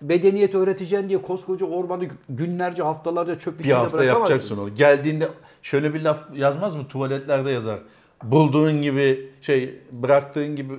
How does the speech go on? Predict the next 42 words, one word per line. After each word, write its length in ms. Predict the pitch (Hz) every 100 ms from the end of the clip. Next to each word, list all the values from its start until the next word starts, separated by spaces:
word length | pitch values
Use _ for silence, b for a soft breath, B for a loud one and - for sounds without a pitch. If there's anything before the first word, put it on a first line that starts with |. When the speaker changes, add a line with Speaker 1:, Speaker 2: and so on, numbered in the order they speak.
| 131
Speaker 2:
neydi 240 | 123 110 87
işte? 220 | - - 139
Öyle 180 | 120
bir 80 | 123
laf 160 | 143 160
Speaker 1:
"Bulduğun 160 | 190
Speaker 2:
vardı. 100 | 214
Speaker 1:
gibi 220 | 202 175 147
bırak." 260 | 131 127
derler. 280 | 110 104 98 - - _ _ _ -
Speaker 2:
"Bulduğun 380 | 131 139 165 165
gibi 220 | 139 127
bırak. 240 | 123 135 - -
Speaker 1:
Yani 120 | 131
Speaker 2:
Görmek 280 | 131 147 147
istiyorsan 640 | 127 - 151 139 139 139
bulduğun 340 | 139 131 135 127
gibi 220 | 117 107
bırak. 180 | 110 127
Nasıl 220 | 147 147
Speaker 1:
Evet. 100 | 139
Speaker 2:
görmek 340 | 147 135 131
istiyorsan 440 | - 131 131 131 127
öyle 180 | 123
Speaker 1:
Öyle 100 | 127
Speaker 2:
bırak" 200 | 160 160
Speaker 1:
bırak. 160 | 139 127
Speaker 2:
falan 200 | 123 123 -
Speaker 1:
Evet. 300 | 185 170 170
Speaker 2:
yazılır 400 | 135 139 214 208
ya. 80 | 131
Speaker 1:
Evet 200 | 165 147
canım 200 | 147 127 123
hocam. 140 | 185
Speaker 2:
Öyle 160 | 262 269
yazacaksın 500 | 202 160 147 156 147
ağaçlara, 500 | 147 143 - 131 123
her 140 | 123
yere. 280 | 120 101 98 -
Speaker 1:
Hocam 300 | 131 131 131 101 - -
şöyle 220 | 160 147
yazacaksın. 500 | 117 101 104 -